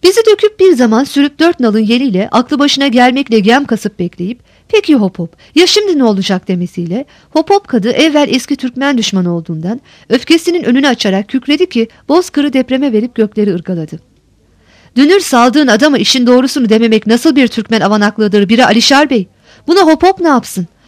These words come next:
Doğruyu demeyen belasını bulur. Günah bizden gitmiştir.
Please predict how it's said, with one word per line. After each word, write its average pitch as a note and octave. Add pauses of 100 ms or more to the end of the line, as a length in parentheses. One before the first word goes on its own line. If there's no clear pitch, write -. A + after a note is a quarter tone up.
(140)
Doğruyu F4
demeyen C#4
belasını A3
bulur. E3+ (280)
Günah A#3+
bizden G#3
gitmiştir. F#3+